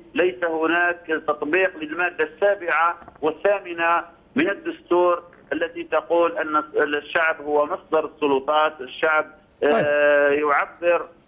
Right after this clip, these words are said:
Speaker 1: ب-، ب-، بال-، آه، عن ال-، يعني بالمجالس ال-، ال-، المنتخبة التمثيلية التي
Speaker 2: طيب.
Speaker 1: تمثل ال-، الشعب ال-، الجزائري.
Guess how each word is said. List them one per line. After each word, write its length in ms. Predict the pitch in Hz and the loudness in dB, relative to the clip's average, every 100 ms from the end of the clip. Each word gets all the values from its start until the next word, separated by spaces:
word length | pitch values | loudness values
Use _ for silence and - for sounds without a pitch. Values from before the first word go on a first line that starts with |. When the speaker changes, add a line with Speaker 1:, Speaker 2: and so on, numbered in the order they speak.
| _ | _
Speaker 1:
ب-، 260 | 147 151 156 156 151 147 143 | 0 2 4 4 4 2 2
ب-، 340 | 147 143 143 135 | 2 2 2 2
بال-، 460 | 139 135 131 131 | 2 2 2 0
آه، 580 | 131 127 123 120 113 107 104 - _ _ _ _ _ - - | 2 4 2 2 2 0 -4 -20 _ _ _ _ _ -12 0
عن 320 | 123 117 143 | 0 0 -4
ال-، 800 | 147 139 135 135 131 123 120 113 - - - | -4 -4 2 4 4 4 0 -4 -8 -16 -2
يعني 260 | 131 156 | -2 0
بالمجالس 580 | 175 180 170 160 214 214 - | -2 -4 -4 0 0 -2 -6
ال-، 160 | 160 156 | -4 -2
ال-، 300 | 151 147 147 | 0 0 2
المنتخبة 720 | 143 151 143 143 139 143 135 | 0 0 -2 -2 -2 -2 -2
التمثيلية 760 | 165 - - 147 - 143 170 170 | -2 -2 -4 -4 0 0 0 -2
التي 380 | 143 143 160 | -4 0 2
Speaker 2:
طيب. 180 | 165 220 120 - | 2 2 -2 -4
Speaker 1:
تمثل 220 | 156 185 - | -4 -4 -4
ال-، 340 | 160 151 139 131 | -4 -2 -2 0
الشعب 540 | 120 - - 160 135 | -2 -4 -2 -2 -2
ال-، 300 | 131 123 104 | -4 -2 -2
الجزائري. 640 | 117 110 104 104 90 87 | -4 -4 -2 -2 -4 -10